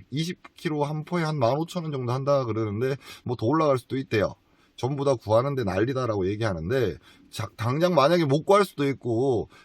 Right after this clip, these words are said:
보통 저희가 농협에다가 뭐 할당량이라고 이렇게 받거든요. 보조금 그것 때문에.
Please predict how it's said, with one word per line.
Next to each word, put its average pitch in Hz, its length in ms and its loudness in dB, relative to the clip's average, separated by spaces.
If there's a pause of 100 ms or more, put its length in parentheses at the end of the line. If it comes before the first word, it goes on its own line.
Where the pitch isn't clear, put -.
보통 180 340 0
저희가 165 800 6
농협에다가 143 960 4
뭐 113 180 0
할당량이라고 180 640 2
이렇게 110 160 -6
받거든요. 170 600 -4
보조금 123 720 -4 (200)
그것 104 220 -4
때문에. 139 400 -4